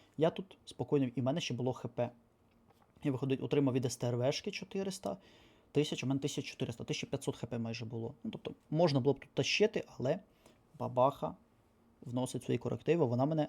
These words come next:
сфотографувала. Ось, такий швидкий достатньо бій, ось, на хороший дамаг,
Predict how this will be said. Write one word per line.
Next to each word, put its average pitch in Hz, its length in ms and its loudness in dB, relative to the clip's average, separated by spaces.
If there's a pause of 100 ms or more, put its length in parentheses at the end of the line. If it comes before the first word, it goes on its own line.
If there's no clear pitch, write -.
(120)
сфотографувала. 131 1040 0 (880)
Ось, - 200 -2
такий 160 240 2
швидкий 175 420 4
достатньо 139 480 2
бій, 196 420 -2 (380)
ось, 123 340 -4
на 139 320 8 (460)
хороший 151 400 4
дамаг, 147 440 4